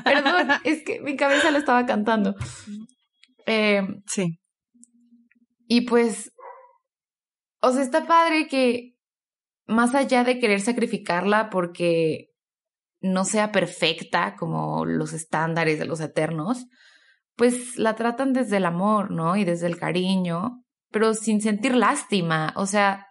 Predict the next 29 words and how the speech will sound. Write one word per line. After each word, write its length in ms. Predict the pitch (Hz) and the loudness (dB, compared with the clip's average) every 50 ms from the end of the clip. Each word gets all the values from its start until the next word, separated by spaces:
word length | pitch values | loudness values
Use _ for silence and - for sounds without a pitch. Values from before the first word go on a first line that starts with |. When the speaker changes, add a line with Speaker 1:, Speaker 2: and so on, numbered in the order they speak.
| - - 190 | -18 -12 -8
Speaker 1:
creo 140 | 220 247 247 | -6 -4 -2
que 140 | - 427 | -2 0
maybe 240 | 370 269 254 247 277 | 2 2 2 2 2
en 60 | 262 | 2
algún 240 | 233 226 226 233 214 | 2 2 0 0 0
punto 220 | 214 220 202 214 202 | 0 0 -2 -2 -2
sí 120 | 202 208 | -2 -2
sienten 360 | 202 214 196 190 180 190 180 | -2 -2 -2 -2 -2 -2 -2
lástima 300 | 175 170 175 - 170 165 | -4 -4 -6 -6 -6 -6
hacia 160 | 165 160 156 | -4 -4 -4
ella, 160 | 139 135 - - - - - - - - - - - - | -4 -4 -6 -8 -8 -14 -18 -18 -18 -18 -20 -18 -4 0
pero 680 | 214 214 214 214 208 208 202 196 196 185 - - - _ _ _ _ | 2 4 4 6 6 6 6 6 4 2 0 -2 -10 _ _ _ _
este 280 | - 214 208 - 254 247 | -2 -2 0 -2 0 2
cuate 260 | 247 226 226 233 220 | 2 2 2 0 -2
que 100 | - 208 | -2 -2
la 180 | 170 160 165 - | -4 -4 -6 -8
cuida 500 | - - 196 196 196 175 185 185 196 214 | -4 -2 2 2 2 4 2 2 2 2
y 80 | 214 175 | 2 0
decide 540 | 165 165 165 - 190 185 185 175 185 180 | 0 -2 -2 -2 -2 -2 0 0 -2 -2
como 260 | - 175 165 156 147 - | -2 -2 -2 -2 -2 -4
retirarse 1080 | - 170 165 170 170 170 - 175 160 160 160 160 165 160 - - 170 165 202 240 - _ _ _ _ _ _ | -4 -4 -2 0 -2 0 0 -2 0 0 0 -2 -2 -4 -4 -4 -6 -6 -6 -8 -14 _ _ _ _ _ _
de 120 | 170 165 | -4 -2
la 100 | 151 156 | -2 -4
acción 560 | 160 156 - - - 160 156 151 156 185 196 196 - - - - - - _ | -4 -6 -8 -8 -6 -6 -6 -6 -6 -6 -8 -8 -12 -18 -20 -20 -20 -20 _
para, 320 | - 196 202 202 208 202 202 | -4 0 0 0 0 0 0
pues, 200 | 208 208 214 220 | 0 0 2 2
realmente 460 | 226 240 247 262 277 262 254 302 247 | 2 2 2 2 2 2 0 -2 0
cuidar 400 | - 214 196 170 175 180 180 185 | 0 0 0 2 2 0 0 0
de, 380 | 190 202 196 196 185 - - | 0 0 0 0 -2 -4 -8